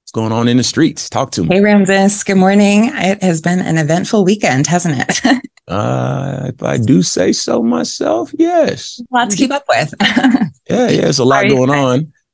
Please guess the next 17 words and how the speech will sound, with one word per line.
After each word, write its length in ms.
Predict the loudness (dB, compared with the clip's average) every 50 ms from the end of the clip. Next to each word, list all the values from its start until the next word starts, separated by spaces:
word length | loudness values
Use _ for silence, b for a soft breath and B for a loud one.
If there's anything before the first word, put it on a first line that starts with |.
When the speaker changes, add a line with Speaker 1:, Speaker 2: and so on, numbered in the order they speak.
| _ _ -2
Speaker 1:
A 120 | -2 0
lot 220 | 2 2 2 0 0
of 80 | 0 0
angry 380 | 0 0 0 2 2 0 0
people 380 | 0 0 0 0 0 -2 -2 -2
in 80 | -4
the 80 | -4 -4
world, 340 | -2 0 2 2 2 0 0
a 40 | 0
lot 180 | 0 0 -2
of 60 | -2
happy 320 | -4 -4 -6 -6 -6 -8 -6
people 420 | -4 -4 -4 -2 -2 -2 -2 -2
in 80 | -2 -4
the 60 | -2
world. 480 | -2 -2 0 0 0 0 -2 -4 -6 -6
Um, 680 | -6 -4 -2 -2 0 0 0 0 0 -2 -2 -4 -6